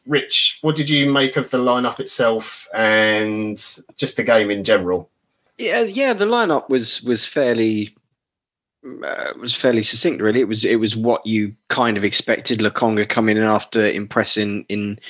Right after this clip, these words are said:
Speaker 2: the, the cameos and, and brief bits and pieces, um, they had. I was, you know, confidence was high,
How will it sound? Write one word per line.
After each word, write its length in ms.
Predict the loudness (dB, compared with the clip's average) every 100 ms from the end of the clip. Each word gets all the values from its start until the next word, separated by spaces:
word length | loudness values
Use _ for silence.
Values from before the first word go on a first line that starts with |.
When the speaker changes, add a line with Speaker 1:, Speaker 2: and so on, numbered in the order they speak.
| -16 -16 -16 -2
Speaker 2:
the, 240 | 2 2
the 160 | 2 0
cameos 720 | 2 0 2 2 2 0 0
and, 260 | -2 -4
and 160 | -8 -4
brief 240 | -2 -2
bits 240 | -2 -2 -2
and 80 | -2
pieces, 540 | -4 -2 -2 0 2
um, 540 | 2 0 -2 -6 -10 -14 -20 -20 -18 -20 -18 0
they 160 | 2
had. 280 | 4 2 4
I 80 | 2
was, 180 | 0 0
you 60 |
know, 160 | 2 2
confidence 600 | 2 0 2 0 0 0
was 100 | 0
high, 440 | 2 2 2 0